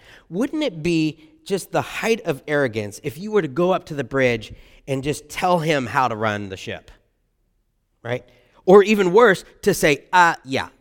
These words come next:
move out of the way. I'm gonna take control of this," right? If you were anxious in the storm, your fears would subside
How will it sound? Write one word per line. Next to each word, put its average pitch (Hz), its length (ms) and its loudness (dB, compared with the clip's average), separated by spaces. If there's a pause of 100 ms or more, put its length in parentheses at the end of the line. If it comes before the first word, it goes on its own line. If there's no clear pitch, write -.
(140)
move 170 260 4
out 160 200 4
of 139 60 -2
the 131 80 2
way. 95 360 -2 (560)
I'm 160 240 4
gonna 143 180 2
take 127 300 -2
control 98 460 -8
of 78 100 -18
this," - 420 -20 (680)
right? 110 240 -12 (1500)
If 151 140 -4
you 277 140 0
were 247 200 4
anxious 202 480 0
in 175 180 -2
the 156 60 0
storm, 139 560 -2
your 160 160 0
fears 220 640 -4 (160)
would 165 160 -2
subside 151 840 -2